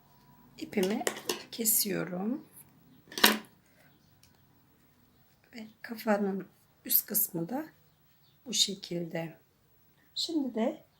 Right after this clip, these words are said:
kafanın alt kısmıyla devam edeceğim. Şöyle göstereyim şu bölümle. Hemen yine sihirli halka, bu arada tığımı da değiştiriyorum. Bir ince tığı geçiyorum.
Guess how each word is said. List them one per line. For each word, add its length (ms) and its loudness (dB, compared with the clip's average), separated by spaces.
kafanın 600 2
alt 340 0
kısmıyla 640 2
devam 440 2
edeceğim. 560 0
Şöyle 300 -6
göstereyim 680 -2
şu 240 -2
bölümle. 560 0
Hemen 480 2
yine 380 0
sihirli 460 0
halka, 640 0
bu 80 -2
arada 360 0
tığımı 360 -2
da 180 -4
değiştiriyorum. 1000 -2
Bir 60 -4
ince 320 -6
tığı 240 2
geçiyorum. 680 -2